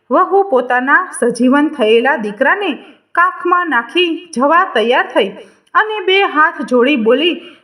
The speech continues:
"માતાજી, રસ્તામાં આવતી બે તલાવડી છે. નિર્મળ જળ છલોછલ પાણી છે, ટોપરા જેવું મીઠું પાણી છે, પણ કોઈ છાપકું પાણી પીતું નથી, કોઈ તલાવડી સામે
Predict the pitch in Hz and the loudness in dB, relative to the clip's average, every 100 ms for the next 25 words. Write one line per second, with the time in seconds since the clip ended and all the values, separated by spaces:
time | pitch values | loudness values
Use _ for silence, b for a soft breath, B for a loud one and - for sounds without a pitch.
0 | - 254 311 339 311 285 285 285 - 247 | -2 2 2 0 -2 -2 -6 -8 -6 0
1 | 381 - 403 381 392 381 240 247 247 339 | 0 0 -2 0 0 0 0 -2 -2 0
2 | 359 294 - - _ - 254 370 403 240 | 2 0 -8 -20 _ -2 2 2 0 -2
3 | 208 233 311 415 415 240 190 - 254 349 | 0 0 0 -2 -2 -4 -4 -4 2 2
4 | 415 381 381 381 233 294 339 349 - 240 | 2 2 2 2 0 0 0 -2 -2 0
5 | 247 247 349 359 247 220 262 415 285 196 | -2 0 -2 0 0 0 -2 -6 -4 -4
6 | 151 208 _ - 392 403 392 381 254 285 | -4 -20 _ -2 -2 0 2 0 0 -4
7 | 277 330 294 247 254 294 - 208 233 359 | -2 -2 -2 -2 0 0 2 0 0 -4
8 | - 370 285 370 277 _ 415 427 415 381 | -2 -2 -2 -10 -20 _ 2 2 2 2
9 | 392 403 392 392 - _ - 285 - - | 2 2 -2 -10 -20 _ -2 -2 -2 -2
10 | 359 381 240 233 294 403 240 226 359 427 | 0 2 0 0 -4 -8 -6 -2 2 2
11 | 427 247 202 226 - 370 403 403 277 294 | 2 0 -4 -10 -2 0 2 0 -2 0
12 | 302 302 339 330 226 294 381 - | 0 -2 -6 -2 -2 -2 -6 -10